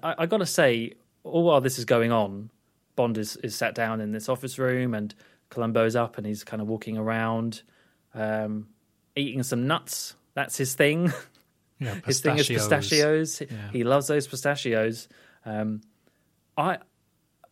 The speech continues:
Speaker 1: you know, it's an introduction to this character, and as I say, I, re-, I really like this character. But this scene, man, they really took the idea that they're on a boat to the extreme here,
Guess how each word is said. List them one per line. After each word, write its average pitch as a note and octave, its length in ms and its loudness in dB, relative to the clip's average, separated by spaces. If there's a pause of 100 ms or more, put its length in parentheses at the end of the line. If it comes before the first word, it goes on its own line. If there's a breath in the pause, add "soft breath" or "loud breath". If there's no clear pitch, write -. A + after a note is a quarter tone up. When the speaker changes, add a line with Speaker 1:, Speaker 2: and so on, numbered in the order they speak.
(200)
Speaker 1:
you F3+ 140 -2
know, C#3 80 0
it's C#3 160 0
an F#3 80 4
introduction E3 400 2
to B2+ 80 -2
this B2+ 100 0
character, C3+ 380 2
and C3+ 380 -2 (360)
as C3+ 160 -8
I C3 60 -4
say, - 20 -2
I, A2 60 0
re-, B2 200 -2
I C#3 80 2
really D3 240 2
like C3 200 2
this A#2+ 140 -4
character. A2 560 -4 (580 soft breath)
But D#3 260 4 (720)
this C4+ 200 2
scene, E3+ 480 6
man, A2 420 2 (300 loud breath)
they F#3 100 8
really A#3 360 2
took - 200 -2
the D3+ 120 4
idea C#3+ 200 2
that C3+ 160 0
they're C3 160 2
on C3 80 4
a A#2+ 60 0
boat A2+ 400 2 (220)
to E3+ 120 0
the D3 160 0
extreme D3+ 600 -2
here, G#2 400 -6